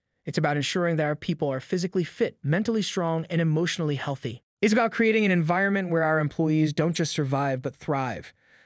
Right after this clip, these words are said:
Now, let's say you're an executive leader. You might be thinking, "Sounds good,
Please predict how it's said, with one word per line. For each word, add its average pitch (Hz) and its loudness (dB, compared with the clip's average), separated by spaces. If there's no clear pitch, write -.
Now, 196 2
let's 220 2
say 226 2
you're 214 4
an 202 2
executive 175 0
leader. 139 -2
You 135 -2
might 143 2
be 151 0
thinking, 151 -2
"Sounds 151 -2
good, 139 -2